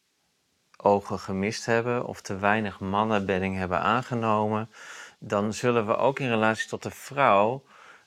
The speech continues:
de controle proberen te houden. Dus dat ziet er heel, dat lijkt misschien wel aantrekkelijk en, eh, interessant. Maar als je daar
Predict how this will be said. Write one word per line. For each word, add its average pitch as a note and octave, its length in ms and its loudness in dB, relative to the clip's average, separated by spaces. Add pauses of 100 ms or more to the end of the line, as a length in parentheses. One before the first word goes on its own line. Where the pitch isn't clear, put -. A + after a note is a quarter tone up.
(420)
de - 200 -8
controle A#2 540 2
proberen F2 440 -4
te - 80 -12
houden. D#2+ 420 -10 (160)
Dus - 120 -20
dat - 180 -8
ziet - 280 -4
er G2+ 180 2
heel, G2+ 540 0
dat G2+ 180 -4
lijkt G#2+ 280 4
misschien G#2 340 -4
wel F#2+ 160 2
aantrekkelijk F#2 840 -2 (840)
en, F2+ 380 -2
eh, F2 440 -6 (300)
interessant. G2 800 -2 (1000)
Maar G2 540 2
als G#2+ 240 0
je G#2+ 80 -8
daar G2+ 420 2